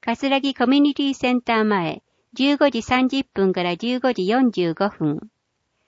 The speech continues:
春日町会館前、十六時から十六時十五分。毎週火曜日十時から十五時、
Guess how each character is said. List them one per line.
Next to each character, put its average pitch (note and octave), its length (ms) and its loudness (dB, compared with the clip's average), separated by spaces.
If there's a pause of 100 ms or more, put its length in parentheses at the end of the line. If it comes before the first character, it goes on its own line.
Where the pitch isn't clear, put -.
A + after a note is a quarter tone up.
(260)
春 A3 280 -4
日 C#4 160 0
町 G3 240 0
会 G#3+ 260 -4
館 A3+ 180 0
前、 G3 400 -2 (300)
十 B3+ 220 2
六 C#4 240 2
時 A#3+ 140 -6
か F#3 120 -2
ら F3 140 -2
十 B3 240 -2
六 B3 240 0
時 F3+ 140 -4
十 A#3 240 0
五 G3+ 160 0
分。 F3+ 380 -6 (1000)
毎 C4+ 260 2
週 D4+ 240 -2
火 C4 160 0
曜 A#3+ 240 2
日 E3+ 280 0
十 D4 240 0
時 A#3 120 -4
か F#3 120 -2
ら E3 140 -2
十 G#3+ 240 -2
五 G3 160 -2
時、 E3+ 200 -8